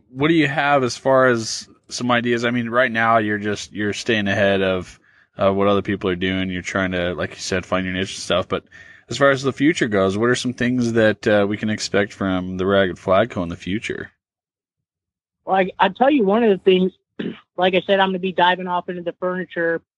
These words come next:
Speaker 2: uh, a lot more. Eventually, I hope to grow enough to where I can start hiring other veterans to help me do this,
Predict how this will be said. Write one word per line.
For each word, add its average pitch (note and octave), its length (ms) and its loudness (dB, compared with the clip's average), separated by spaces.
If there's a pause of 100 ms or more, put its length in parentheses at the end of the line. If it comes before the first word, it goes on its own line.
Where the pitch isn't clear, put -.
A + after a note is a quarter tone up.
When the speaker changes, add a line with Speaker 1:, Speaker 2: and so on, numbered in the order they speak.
(120)
Speaker 2:
uh, D#3 380 0 (480)
a E3+ 80 0
lot F3 280 2
more. E3+ 360 -6 (640)
Eventually, G3+ 600 0
I E3+ 100 4
hope F#3+ 260 -2
to F3 80 -4
grow F3+ 300 0
enough F3+ 300 -2
to F3 80 -6
where E3+ 140 0
I F3 100 0
can E3+ 220 -10 (280)
start E3+ 340 0
hiring E3+ 400 -4
other F3 300 0
veterans D3+ 580 -2
to - 60 -16
help E3 200 -4
me D3 100 -10
do F3 220 2
this, E3 160 -2